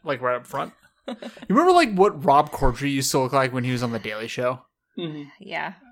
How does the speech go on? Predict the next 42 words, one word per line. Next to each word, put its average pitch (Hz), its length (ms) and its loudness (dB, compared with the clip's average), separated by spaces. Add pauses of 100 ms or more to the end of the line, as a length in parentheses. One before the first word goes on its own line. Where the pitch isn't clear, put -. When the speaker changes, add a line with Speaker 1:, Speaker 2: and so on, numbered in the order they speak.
(120)
Speaker 1:
Uh, 165 60 -10
that's 135 320 2
sort 139 180 0
of 117 60 -6
what 120 100 -2
I 110 100 0
was 107 160 -6
doing. 110 360 -14
Speaker 3:
<laughs> 165 320 -10
Speaker 1:
Um, 113 380 -8
sort 127 180 -8
of 123 60 -4
like 120 180 -6
the, 113 160 -6 (200)
the, 127 200 -10 (540)
the, 127 180 -10 (220)
the 135 80 -14
back 131 400 0
bald, 131 320 0
the 139 80 0
back 143 260 2
hair, 127 440 0 (200)
the 123 80 -12
top 127 320 -4
bald, 123 300 0
and 120 120 -6
then 117 200 -10
a 131 280 -16
little 175 220 2
patchy 143 500 -6
right 123 200 -6
up 123 80 -4
front. 156 320 -8 (480)
It 180 80 -2
was 151 160 2
bad. 127 400 -6 (1160)
Speaker 2:
Uh-huh. 185 340 -10 (460)
Speaker 1:
So 135 160 -2
I 127 100 0
cut 139 200 2
it 131 80 -2
off, 123 380 0